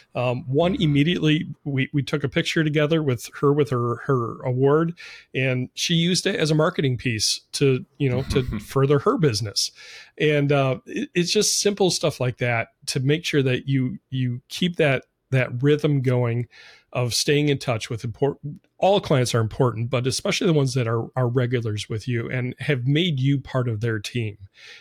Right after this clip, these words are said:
Speaker 1: You wanna make
Speaker 2: Mm-hmm.
Speaker 1: sure that you don't take them for granted. It's as simple as running a report that, that Spiro can provide you.
Speaker 2: It is. It is.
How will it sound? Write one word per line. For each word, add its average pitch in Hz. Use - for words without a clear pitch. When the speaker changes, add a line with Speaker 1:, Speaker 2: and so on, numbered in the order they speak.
Speaker 1:
You 123
wanna 143
make 147
Speaker 2:
Mm-hmm. 156
Speaker 1:
sure 131
that 117
you 123
don't 117
take 113
them 107
for -
granted. 110
It's 120
as 110
simple 143
as 104
running 113
a 110
report 107
that, 117
that 127
Spiro 120
can 113
provide 107
you. 104
Speaker 2:
It 87
is. 73
It 87
is. 78